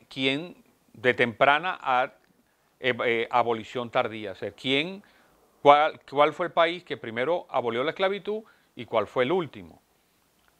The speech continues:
Precisamente el primer país es Haití y la esclavitud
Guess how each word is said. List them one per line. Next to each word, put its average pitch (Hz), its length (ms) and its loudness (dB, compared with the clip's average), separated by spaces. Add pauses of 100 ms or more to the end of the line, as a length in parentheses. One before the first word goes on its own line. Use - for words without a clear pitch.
(260)
Precisamente 131 960 0
el 117 180 -6
primer 135 400 2
país 170 480 -2 (100)
es 127 140 -6
Haití 147 460 -6 (880)
y 127 100 -4
la 123 320 6
esclavitud 165 720 -4